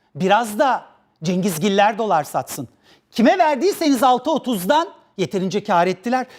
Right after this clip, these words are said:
Biraz satsınlar da dolar on liraya insin. Gene de milyarlarca dolar kar etmiş olurlar. Biraz da onlara. Ama ne oldu? Ulaşamıyor musunuz kendilerine? Bilmiyorum, çok merak ediyorum Sayın Nebati. Ama tabii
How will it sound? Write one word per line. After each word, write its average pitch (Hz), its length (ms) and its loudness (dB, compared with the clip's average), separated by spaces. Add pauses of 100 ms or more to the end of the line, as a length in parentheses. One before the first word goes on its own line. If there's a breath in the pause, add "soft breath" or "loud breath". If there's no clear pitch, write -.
(100)
Biraz 254 220 2
satsınlar 277 560 -2
da 254 80 -2
dolar 247 220 2
on 254 220 4
liraya 254 280 2
insin. 262 380 -2 (200)
Gene 120 240 -4
de 151 180 -6 (260)
milyarlarca 127 840 -4
dolar 147 280 -6
kar 226 180 -8
etmiş 185 300 -12
olurlar. 131 360 -12 (280 soft breath)
Biraz 277 240 -6
da 285 60 -4
onlara. 269 360 0 (440)
Ama 208 180 -2
ne 226 100 2
oldu? 269 260 -2
Ulaşamıyor 359 500 -2
musunuz 226 320 -8
kendilerine? 180 500 -4
Bilmiyorum, 320 380 -2
çok 269 180 -8
merak 214 340 2
ediyorum 120 340 -12 (500)
Sayın 147 340 -4
Nebati. 117 460 -10 (640 loud breath)
Ama 370 180 4 (100)
tabii 330 500 2